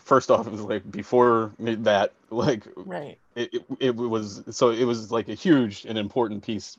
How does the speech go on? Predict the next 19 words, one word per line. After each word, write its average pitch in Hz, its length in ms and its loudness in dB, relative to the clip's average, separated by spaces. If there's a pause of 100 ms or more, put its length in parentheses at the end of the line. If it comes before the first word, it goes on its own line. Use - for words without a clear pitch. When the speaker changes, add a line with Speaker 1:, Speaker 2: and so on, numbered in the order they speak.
Speaker 1:
on 117 160 -4
its 107 160 -8
own. 104 240 -6
But 107 160 -8
it's 107 180 -12
like, 107 220 -6 (540)
even 156 260 4
within 127 280 4
it, 113 220 -2
in 110 380 -6
its 101 140 -10
limitations, 107 720 -4
there's 107 240 -6
still 120 440 2 (320)
a 107 180 2
way 113 440 0
and 107 100 -6
a, 107 160 -8 (100)
and, 101 400 -10